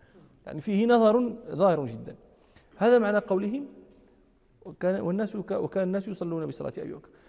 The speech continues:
هذا الظاهر يفيد أن رسول الله صلى الله عليه وسلم إمام، وهو جالس،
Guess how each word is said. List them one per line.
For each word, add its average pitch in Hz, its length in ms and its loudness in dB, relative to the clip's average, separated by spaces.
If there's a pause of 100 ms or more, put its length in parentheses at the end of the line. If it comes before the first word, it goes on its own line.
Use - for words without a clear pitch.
(1200)
هذا 254 200 -4
الظاهر 151 440 -4 (1300)
يفيد 175 380 -4 (540)
أن 139 140 -4
رسول 139 280 -4
الله 135 260 -4
صلى - 120 -14
الله 160 200 -6
عليه 208 100 -6
وسلم 170 120 -6
إمام، 131 240 -2 (2000)
وهو 139 460 -2
جالس، 139 680 -4